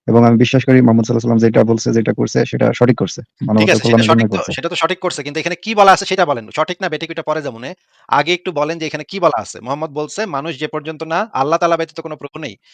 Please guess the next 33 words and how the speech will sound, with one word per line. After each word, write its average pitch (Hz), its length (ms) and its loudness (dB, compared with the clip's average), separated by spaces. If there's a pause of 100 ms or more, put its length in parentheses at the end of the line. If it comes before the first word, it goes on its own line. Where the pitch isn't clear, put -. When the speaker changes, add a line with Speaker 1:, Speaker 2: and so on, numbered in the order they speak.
(200)
Speaker 2:
এই 131 80 -4
কথা 151 200 0
Speaker 1:
হুম। - 20 0
Speaker 2:
স্বীকৃতি 196 340 -2
দিবে, - 340 -10
সে 180 200 -2
পর্যন্ত 190 320 -6
তাদের 143 260 -2
বিরুদ্ধে 151 320 -8
যুদ্ধ 151 260 -8
করতে 170 280 -4
আদিষ্ট 123 280 -2
হয়েছে।" 113 200 -10
মানে 127 140 -10
কিতাল 175 280 2
করতে 160 200 -4
আদেশপ্রাপ্ত 127 460 -6
হয়েছে। 101 300 -18 (600)
এই 165 100 -2
কথাটার 196 260 2
মানে 160 220 0
কি 101 240 -14
বলেন 131 160 -6
তো? 170 140 -10 (840)
Speaker 1:
এই 139 80 2
কথাটার 139 300 4
মানে 131 160 10
উনি 135 200 10
হচ্ছে 135 260 6
আল্লাহ 123 320 6
প্রেরিত 123 240 4 (280)
রাসূল, 107 340 4
বার্তাবাহক। 104 500 4